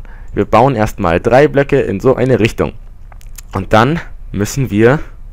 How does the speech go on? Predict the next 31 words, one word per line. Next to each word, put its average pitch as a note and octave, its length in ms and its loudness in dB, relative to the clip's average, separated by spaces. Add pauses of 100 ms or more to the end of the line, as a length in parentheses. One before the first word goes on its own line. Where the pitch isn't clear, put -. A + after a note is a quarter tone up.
(400)
vier C#3+ 260 2
Blöcke C#3 540 2
frei F#2 380 0
bauen. C#2 340 -6 (880)
Ähm, F#2+ 320 2
das F#2+ 140 -2
bedeutet G2+ 360 2
halt, G2+ 140 2
dass F#2+ 140 -2
hier G#2 200 0
vier G#2+ 200 0
Blöcke G2+ 320 0
am E2+ 160 -2
Boden F#2+ 380 0 (480)
sind G#2 360 0
und F#2 560 -2
dann F#2 140 -2
bauen F#2 220 0
wir F#2 60 0
hier G#2 100 -4
nochmal F#2 300 0
eine F2+ 200 -2
kleine F2+ 320 -4
Schicht - 400 -6 (100)
Dreierblöcke E2+ 520 0
an. - 100 -10 (880)
Jetzt G2+ 200 -2
bauen G#2+ 240 4
wir A2 80 2
hier E2+ 160 -4
zu E3+ 320 2